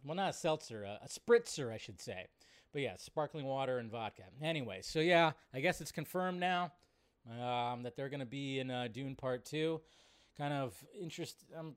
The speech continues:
interested in that biopic with Elvis. I'm interested with that biopic with Elvis, and, uh, the, you know, that he's gonna be in and see. It looks pretty good, so I'll be catching that for sure. We got a new promotional banner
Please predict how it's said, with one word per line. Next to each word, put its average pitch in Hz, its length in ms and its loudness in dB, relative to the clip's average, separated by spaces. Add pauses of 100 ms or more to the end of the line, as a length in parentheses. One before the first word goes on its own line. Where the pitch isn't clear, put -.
(120)
interested 185 420 -2
in 175 80 -2
that 151 180 -2
biopic 147 520 2
with 123 180 -6
Elvis. 110 640 -2 (760)
I'm 143 80 -4
interested 156 320 -4
with 165 80 4
that 135 160 2
biopic 135 380 0
with 120 100 -6
Elvis, 117 520 -4 (680)
and, 120 260 -6
uh, 117 460 0
the, 127 60 -6
you 127 100 -2
know, 117 140 -4
that 117 120 -6
he's 131 220 -4
gonna 117 140 -4
be 104 160 -6
in 107 120 -6
and 104 80 -8
see. 123 260 -6
It 104 80 -4
looks 170 180 0
pretty 202 180 2
good, 170 360 4
so 101 360 -4 (100)
I'll 120 80 -10
be 127 100 -8
catching 131 360 -6
that 123 160 -6
for 107 140 -12
sure. 98 560 -6
We 113 80 -10
got 131 140 0
a 123 40 0
new 147 160 -2
promotional 143 560 -2
banner 160 600 -2